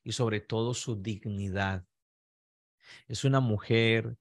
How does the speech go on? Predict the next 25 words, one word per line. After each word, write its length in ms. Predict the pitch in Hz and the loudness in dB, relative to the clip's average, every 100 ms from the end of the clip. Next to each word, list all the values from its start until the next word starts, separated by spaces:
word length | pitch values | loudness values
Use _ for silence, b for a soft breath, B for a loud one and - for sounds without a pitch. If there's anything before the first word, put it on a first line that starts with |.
| _ _ _ _ _ _ - | _ _ _ _ _ _ -2
que 520 | 143 135 135 131 - | 4 6 4 2 -6
se 260 | 139 - 123 | -8 0 0
transforma. 1120 | - 110 104 - - 143 131 113 95 92 90 92 98 113 131 _ - - | 4 4 4 2 6 6 6 2 0 -2 -6 -10 -14 -16 -18 _ -20 -8
Jesús 440 | - 123 143 127 | -2 0 2 6
la 120 | 135 | 10
va 120 | 143 | 10
a 40 | 143 | 10
mirar 400 | 143 143 139 131 | 6 4 4 2
de 60 | |
una 180 | 139 139 | 0 -2
forma 360 | - 139 135 131 | -2 0 2 2
diferente, 840 | 110 - 107 104 95 90 92 104 | 0 -2 -2 -2 -2 -6 -8 -6
no 120 | 110 | 0
la 140 | 117 127 | 6 8
va 120 | 135 | 6
a 40 | |
mirar 400 | 131 135 131 123 | 4 2 2 0
con 240 | - 123 101 | -2 -4 -2
recelo, 960 | 101 - - 123 131 131 131 131 131 - _ _ _ _ _ _ _ _ _ _ | -4 -2 2 4 4 2 0 0 -2 -8 _ _ _ _ _ _ _ _ _ _
ni 180 | 120 120 | -2 -2
con 420 | - 120 110 107 | 0 2 4 2
suspicacia, 1300 | 104 113 - - 104 - 113 117 123 - 131 123 120 113 | -2 -4 -4 -6 -8 0 4 4 2 0 0 0 2 0
ni 140 | 110 | -2
con 380 | - 107 101 92 | -2 -2 0 0
dudas, 920 | 113 123 117 123 120 123 - - - | 2 2 2 2 2 0 -6 -12 -16